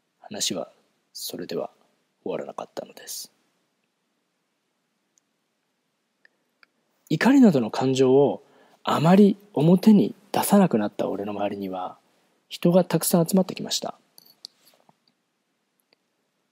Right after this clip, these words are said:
「六太さんの人間性に惹かれました」。そういう人も何名かいました。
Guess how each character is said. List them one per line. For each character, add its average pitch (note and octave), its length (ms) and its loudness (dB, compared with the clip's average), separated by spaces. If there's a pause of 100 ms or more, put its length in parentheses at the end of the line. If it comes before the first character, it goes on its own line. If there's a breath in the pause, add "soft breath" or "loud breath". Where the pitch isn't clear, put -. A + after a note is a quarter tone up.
(500)
「六 B2 140 -4
太 - 120 -8
さ G2 140 -8
ん F#2 80 -14
の F2+ 260 -14
人 A2+ 200 -6
間 A#2+ 140 -2
性 B2 160 -2
に A#2 100 -4
惹 - 100 -10
か A#2+ 80 0
れ A2+ 60 -4
ま A2+ 100 -6
し - 100 -4
た」。 - 220 -10 (1700)
そ - 140 4
う - 20 6
い - 20 4
う - 40 2
人 - 140 2
も C3 140 2
何 A2+ 180 -6
名 C#3+ 120 -4
か - 80 -6
い F2 40 -6
ま F2 120 -10
し - 100 -6
た。 - 140 -12